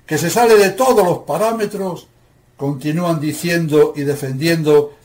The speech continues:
que esa es la iglesia verdadera y que Francisco es el Santo Padre. Un Santo Padre que adora los ídolos más burdos e impuros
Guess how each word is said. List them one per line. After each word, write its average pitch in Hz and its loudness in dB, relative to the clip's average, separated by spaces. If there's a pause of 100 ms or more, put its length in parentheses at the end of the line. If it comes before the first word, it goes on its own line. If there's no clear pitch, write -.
(380)
que 185 2
esa 180 0
es 156 -4
la 147 -2
iglesia 147 -2
verdadera 127 -6 (420)
y 135 -18
que 156 -6
Francisco 160 -2
es - -6
el 127 -8
Santo 151 -8
Padre. 110 -12 (1400)
Un 190 -2
Santo 202 -2
Padre 180 -2
que 151 -2
adora 170 0
los 147 -4
ídolos 190 0
más 151 -2
burdos 147 -2
e 135 -6
impuros 143 -4